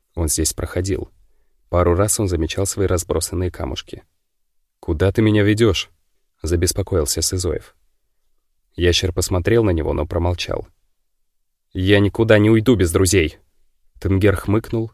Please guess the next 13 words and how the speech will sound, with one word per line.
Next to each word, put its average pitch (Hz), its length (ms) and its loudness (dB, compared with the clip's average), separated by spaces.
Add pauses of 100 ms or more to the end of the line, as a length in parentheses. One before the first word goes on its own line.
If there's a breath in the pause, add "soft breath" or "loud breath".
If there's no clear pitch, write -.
(140)
продолжая 101 540 2
идти - 160 -2
по 98 140 0
намеченному 95 580 0
пути, 90 460 -6
и 117 80 -2
опять 92 340 -2
промолчал. 87 640 -4 (520)
Сызоев 95 460 0
снова 104 360 -2
почувствовал 82 500 -6
состояние 80 540 -2
отупения, 87 540 -4